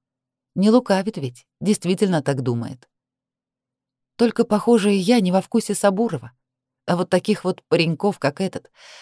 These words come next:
мой уровень. Не доросла я ещё окучивать вожаков Прайда. «А ты тут хранитель гарема?» Язвлю, наблюдая за его реакцией.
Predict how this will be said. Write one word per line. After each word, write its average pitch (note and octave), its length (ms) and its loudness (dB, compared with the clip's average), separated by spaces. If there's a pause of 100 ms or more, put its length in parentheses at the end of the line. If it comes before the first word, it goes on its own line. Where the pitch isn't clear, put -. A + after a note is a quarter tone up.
(220)
мой C4+ 280 4
уровень. D3 480 -6 (260)
Не G3 140 -2
доросла A3 400 2
я C#3+ 160 0
ещё C3 240 -2
окучивать C3 460 -4
вожаков C#3+ 440 -2
Прайда. B2+ 420 -2 (1900)
«А A#3+ 100 0
ты C4+ 160 2
тут B3+ 180 2
хранитель B3+ 540 6
гарема?» B3 480 4 (960)
Язвлю, D#3+ 420 0
наблюдая D3+ 500 2
за C3+ 120 0
его C#3 180 0
реакцией. C3 640 -6